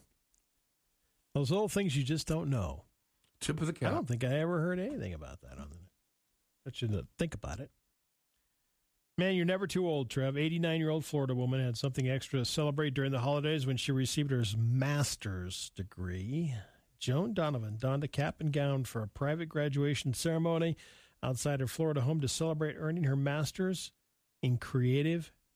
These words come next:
Speaker 1: writing.
Speaker 2: Cool.
Speaker 1: She graduated high school at the age of sixteen, but her family didn't have the money to send her to college. She took postgraduate courses at her local high school,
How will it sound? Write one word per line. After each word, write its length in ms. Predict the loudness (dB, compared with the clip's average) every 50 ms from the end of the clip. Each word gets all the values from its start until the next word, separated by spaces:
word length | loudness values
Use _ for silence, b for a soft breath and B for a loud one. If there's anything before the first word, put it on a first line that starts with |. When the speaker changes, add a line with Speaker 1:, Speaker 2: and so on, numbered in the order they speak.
| _ _ -6
Speaker 1:
writing. 640 | -2 -2 0 0 0 -2 -2 -4 -6 -8 -8 -12 -14 _ _ _ _ _ _ _ _ _ _ _ _ _ _ _ _ _ _ _ _ _ _ _ _ _ _ -6
Speaker 2:
Cool. 440 | 0 2 2 4 4 2 2 0 -2 _
Speaker 1:
She 140 | -10 -10 -6
graduated 520 | -2 0 0 0 0 2 0 0 0 0
high 160 | 2 2 0
school 380 | 0 -2 0 0 0 0 0 -2
at 80 | -4 -2
the 180 | 0 0 0
age 140 | 0 0 -2
of 60 | -2 -2
sixteen, 640 | -2 -2 -4 -4 -2 0 2 2 2 2 0 -2 _ _ _ _ _ _ _ _ -6
but 80 | -2
her 60 | -2 0
family 340 | 0 2 2 2 2 2
didn't 200 | 2 2 2 2 2
have 100 | 2 2
the 60 | 2
money 260 | 2 2 2 2 2
to 80 | 0 0
send 220 | 0 0 0 0
her 60 | 0
to 100 | 0 -2
college. 420 | -2 0 0 0 0 0 -2 -6 -6
She 140 | -8 -6 -2
took 280 | -2 -2 -2 -2 -4
postgraduate 720 | -2 0 0 0 0 -2 -2 0 0 0 2 0 0 -2 -2
courses 440 | -2 0 0 0 0 -2 0 0 0
at 100 | 2 2
her 120 | 0 0
local 320 | 0 0 0 0 -2 -4 0
high 160 | 0 0 0
school, 400 | 0 0 0 2 2 2 2 -2